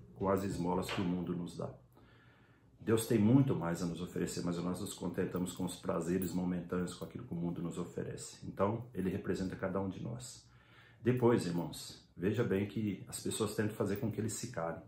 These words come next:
Quando nós queremos estar diante do Senhor, viver uma vida na presença do Senhor, muitas vozes se levantarão para tentar nos impedir. Isso não pode ser barreira para nós. Vai dizer que ele começa a gritar ainda mais alto,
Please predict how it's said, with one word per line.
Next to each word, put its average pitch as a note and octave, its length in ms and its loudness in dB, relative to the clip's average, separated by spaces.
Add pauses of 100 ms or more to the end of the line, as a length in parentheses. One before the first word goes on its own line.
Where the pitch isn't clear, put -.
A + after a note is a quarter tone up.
(580)
Quando A2+ 200 6
nós C3+ 180 4
queremos C#3 480 6
estar B2+ 280 2
diante A2+ 280 2
do G#2 80 -6
Senhor, G2 560 0
viver G2+ 320 6
uma D#3 220 8
vida A#2 260 2
na A2 80 2
presença G#2 400 2
do - 60 -10
Senhor, G2 320 2
muitas A2+ 560 4
vozes G#2+ 300 2
se A2 60 -2
levantarão G2+ 600 2
para G2 80 -2
tentar F#2 320 -2
nos F2+ 180 0
impedir. F2 560 -2 (460)
Isso - 180 -2
não G2 140 2
pode F2+ 260 0
ser F2+ 140 -2
barreira F2+ 320 0
para F#2+ 160 2
nós. F2 240 0
Vai F2 80 2
dizer F2 240 0
que - 80 -4
ele - 80 -8
começa G2+ 760 0
a G2 80 2
gritar F#2+ 320 0
ainda F#2+ 240 2
mais F#2+ 300 -2
alto, F2+ 360 -4